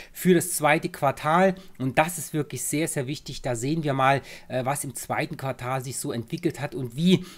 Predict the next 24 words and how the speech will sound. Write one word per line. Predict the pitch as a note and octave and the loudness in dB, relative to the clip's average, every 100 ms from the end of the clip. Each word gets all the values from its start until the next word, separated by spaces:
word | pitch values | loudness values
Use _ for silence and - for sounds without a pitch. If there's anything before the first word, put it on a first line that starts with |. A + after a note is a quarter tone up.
| - | -8
Corona | - D3 C3+ D#3+ D#3 | 2 4 4 4 2
hier | C3 C#3 B2 | 0 -2 -2
tatsächlich | - C#3 - C#3+ - A#2+ - | -2 -4 -2 -4 -4 -8 -6
die | C3+ - | -8 -4
Auswirkungen | C3 C#3+ - B2 B2 B2 A#2+ A#2 | -4 -4 -2 -4 2 2 2 0
gebracht | B2 - B2+ B2+ - - | -4 -6 -4 -4 -6 -8
hat. | C3 - | -8 -4
Gleiches | B2+ C#3 F#3 F3+ - | 2 4 2 -2 -4
gibt's | F3 - | -4 -6
übrigens | E3+ - D#3+ D#3+ - - | -10 -6 -4 -2 -6 -2
in | E3+ | 2
den | F#3 E3+ | 2 2
U | D3 C#3+ | 0 -4
S | - | -4
A | C#3 D3 D3 - - | -4 -4 -4 -10 -8
um | D#3+ E3+ | -2 -2
vierzehn | F3+ - D#3 D3+ - D#3 | -2 -4 -4 -2 -4 -4
Uhr | C3 | -2
dreißig. | A#2+ C3+ D3+ C#3 C#3 | 0 2 0 -6 -8
Also | B2 | -6
sehr, | A#2 C#3+ E3+ | -4 0 0
sehr | E3+ C#3+ | 0 -4
wichtige | D#3 E3+ C3+ B2 | -4 -4 -2 -2
Wirtschaftsnachrichten | D#3+ - C#3+ - - C3 B2+ B2+ D3 | -2 -2 -4 -6 -4 -4 -4 -6 -6